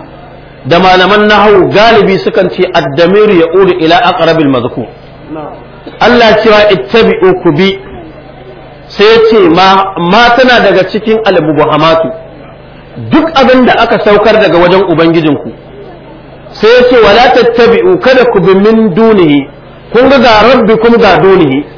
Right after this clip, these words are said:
Speaker 1: Kada ku bi koma bayan shi Allah ɗin. Sai su ɗauke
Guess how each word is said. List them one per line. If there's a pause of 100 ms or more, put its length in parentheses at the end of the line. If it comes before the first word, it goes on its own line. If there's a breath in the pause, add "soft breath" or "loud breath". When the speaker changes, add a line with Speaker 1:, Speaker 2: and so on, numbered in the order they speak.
(360)
Speaker 1:
Kada
ku
bi
koma
bayan
shi
Allah
ɗin. (680)
Sai
su
ɗauke